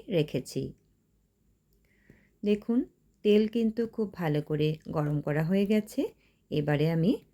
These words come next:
অমলেটটা বানিয়ে নেব। এর মধ্যে আমি দিয়ে দিচ্ছি যে মিশ্রণটা ডিমের তৈরি করে রেখেছিলাম সেটা দিয়ে দিলাম। সব একবারেই ঢেলে দিলাম।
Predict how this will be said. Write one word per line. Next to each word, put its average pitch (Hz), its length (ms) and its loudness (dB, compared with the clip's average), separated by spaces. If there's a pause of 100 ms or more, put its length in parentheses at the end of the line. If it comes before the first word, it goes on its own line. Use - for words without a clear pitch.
(300)
অমলেটটা 147 520 0 (260)
বানিয়ে 156 380 0
নেব। 131 220 0 (1040)
এর 165 160 0
মধ্যে 160 420 0
আমি 214 200 4
দিয়ে 147 260 0
দিচ্ছি 185 420 -4 (400)
যে 165 180 -2
মিশ্রণটা 160 680 0 (420)
ডিমের 156 460 2
তৈরি 151 240 0
করে 196 180 -2
রেখেছিলাম 226 560 -2 (160)
সেটা 156 400 -6 (180)
দিয়ে 147 180 0
দিলাম। 127 340 -2 (3250)
সব 220 220 0 (300)
একবারেই 160 420 2 (320)
ঢেলে 156 300 2
দিলাম। 156 300 2